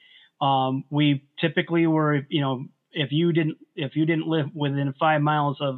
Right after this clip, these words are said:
uh, of Deep River, you know, uh, don't be on the team. But that's, you know, I joke, it was, it's a bit more than that, but it was pretty much mostly Connecticut people that doing it. And that's, this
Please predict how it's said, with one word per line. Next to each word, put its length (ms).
uh, 220
of 160
Deep 240
River, 400
you 140
know, 240
uh, 140
don't 180
be 80
on 100
the 60
team. 340
But 100
that's, 280
you 160
know, 120
I 80
joke, 320
it 80
was, 160
it's 160
a 40
bit 160
more 220
than 140
that, 220
but 100
it 20
was 140
pretty 160
much 200
mostly 320
Connecticut 520
people 340
that 200
doing 280
it. 140
And 100
that's, 160
this 220